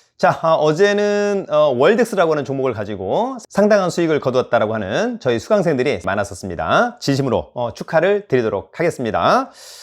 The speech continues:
어, 더불어서 예전에 추천했던 유튜브 추천 종목들이, 아, 대거 상승했다라고 하는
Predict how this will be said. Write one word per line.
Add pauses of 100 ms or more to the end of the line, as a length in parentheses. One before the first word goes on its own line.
(240)
어,
더불어서
예전에
추천했던
유튜브
추천
종목들이,
아,
대거
상승했다라고
하는